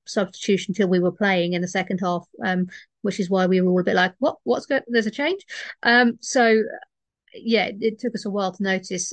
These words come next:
and then therefore you don't have too much time to kind of consider that. But, um,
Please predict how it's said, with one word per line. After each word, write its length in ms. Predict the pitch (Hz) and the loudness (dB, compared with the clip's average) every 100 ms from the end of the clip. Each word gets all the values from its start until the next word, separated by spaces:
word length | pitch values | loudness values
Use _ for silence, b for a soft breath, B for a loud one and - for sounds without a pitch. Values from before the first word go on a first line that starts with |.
| - | -6
and 400 | - 185 190 185 202 | -2 0 2 0 0
then 200 | 190 190 | -2 0
therefore 300 | 196 185 190 | -2 0 -2
you 60 | |
don't 160 | 190 185 | -2 -4
have 100 | 196 | -6
too 160 | 214 | -6
much 160 | 190 - | -6 -4
time 220 | 214 190 | -2 -2
to 60 | - - | -2 -2
kind 180 | 196 185 | 0 0
of 80 | 185 _ _ _ _ _ _ _ - | -4 _ _ _ _ _ _ _ 0
consider 480 | 226 185 240 202 185 | 2 2 2 2 2
that. 300 | 180 196 - _ | 2 0 -2 _
But, 220 | 208 196 - _ _ - | 0 0 -6 _ _ -4
um, 400 | 214 208 202 214 | 0 2 2 0